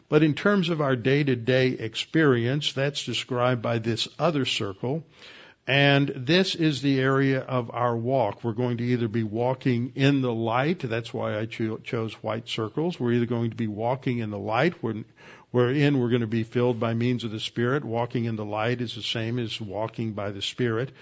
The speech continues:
Or we're going to be outside of it and walking in darkness. What this describes, and the thing I'm emphasizing here that we see all through Ephesians, is what Paul keeps talking about is these blessings and privileges and assets that we have in Christ.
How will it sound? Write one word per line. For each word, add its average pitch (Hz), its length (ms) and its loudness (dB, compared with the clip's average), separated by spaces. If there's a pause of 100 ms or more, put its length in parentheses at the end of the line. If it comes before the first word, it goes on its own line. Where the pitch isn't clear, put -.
(480)
Or 180 180 6
we're 170 140 8
going 160 280 4
to 139 60 2
be 135 240 2
outside 135 760 0
of 127 140 -2
it 135 140 0
and 127 220 -2
walking 127 580 0
in 113 440 -4 (300)
darkness. 123 720 0 (920)
What 160 160 4
this 214 260 8
describes, 143 640 2
and 139 120 0
the 123 60 -6
thing 185 240 2
I'm 151 160 2
emphasizing 143 680 2
here 131 320 4
that 131 100 -2
we 127 160 0
see 135 240 0
all 139 220 0
through 147 180 -2
Ephesians, 135 680 -2
is 135 240 -4
what 123 200 -6
Paul 175 420 -2
keeps - 380 -4
talking 147 500 -2
about 123 460 -2
is 123 240 -2
these 120 260 -2
blessings 147 960 -2
and 107 180 -6
privileges 143 840 -4
and 123 160 -6
assets 131 600 -4
that 127 120 -4
we 123 140 -4
have 117 240 -6
in 113 80 -6
Christ. - 640 -8